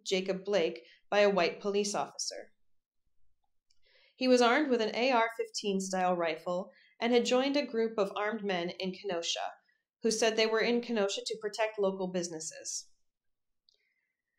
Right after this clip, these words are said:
Joseph Rosenbaum, a thirty-six-year-old unarmed Kenosha man, chased Rittenhouse into a parking lot and grabbed the barrel of his rice-, rifle.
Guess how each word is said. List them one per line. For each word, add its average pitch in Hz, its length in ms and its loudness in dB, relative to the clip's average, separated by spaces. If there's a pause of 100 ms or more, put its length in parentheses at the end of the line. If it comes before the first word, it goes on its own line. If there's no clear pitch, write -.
(520)
Joseph 262 380 4
Rosenbaum, 185 760 4
a 214 80 -4
thirty-six-year-old 254 920 2
unarmed 233 400 0
Kenosha 220 420 -2
man, 156 380 -8 (100)
chased 240 380 2
Rittenhouse 190 500 0
into 190 200 -2
a 185 120 -2
parking 208 320 -4
lot 160 380 -8 (300)
and 220 180 0
grabbed 262 320 4
the 247 80 2
barrel 185 320 4
of 185 100 -2
his 185 180 -6
rice-, 180 320 -4 (140)
rifle. 175 460 -2